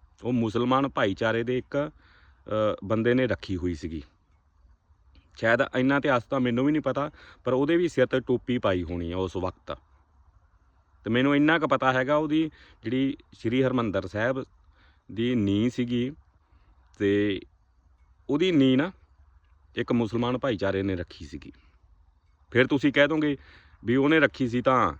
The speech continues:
ਹਰਿਮੰਦਰ ਸਾਹਿਬ ਵੀ ਢਾਹ ਦਿਓ, ਫਲਾਨਾ ਕਰ ਦਿਓ, ਇਉਂ ਕਰ ਦਿਓ। ਪਹਿਲਾਂ ਗਿਆਨ ਪ੍ਰਾਪਤ ਕਰਿਆ ਕਰੋ, ਟਾਰਗੇਟ ਤੁਸੀਂ ਕਿਸ ਨੂੰ ਕਰ ਰਹੇ ਹੋ, ਕਿਸ ਟੋਪੀ ਨੂੰ ਕਰ ਰਹੇ ਹੋ ਟਾਰਗੇਟ ਤੁਸੀਂ। ਅੱਛਾ, ਜੇ ਤੁਸੀਂ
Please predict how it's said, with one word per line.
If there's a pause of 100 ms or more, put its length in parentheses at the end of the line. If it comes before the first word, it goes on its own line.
(640)
ਹਰਿਮੰਦਰ
ਸਾਹਿਬ
ਵੀ
ਢਾਹ
ਦਿਓ,
ਫਲਾਨਾ
ਕਰ
ਦਿਓ,
ਇਉਂ
ਕਰ
ਦਿਓ। (1600)
ਪਹਿਲਾਂ (220)
ਗਿਆਨ (260)
ਪ੍ਰਾਪਤ
ਕਰਿਆ
ਕਰੋ, (560)
ਟਾਰਗੇਟ
ਤੁਸੀਂ (280)
ਕਿਸ
ਨੂੰ
ਕਰ
ਰਹੇ
ਹੋ,
ਕਿਸ
ਟੋਪੀ
ਨੂੰ
ਕਰ
ਰਹੇ
ਹੋ
ਟਾਰਗੇਟ
ਤੁਸੀਂ। (1400)
ਅੱਛਾ,
ਜੇ
ਤੁਸੀਂ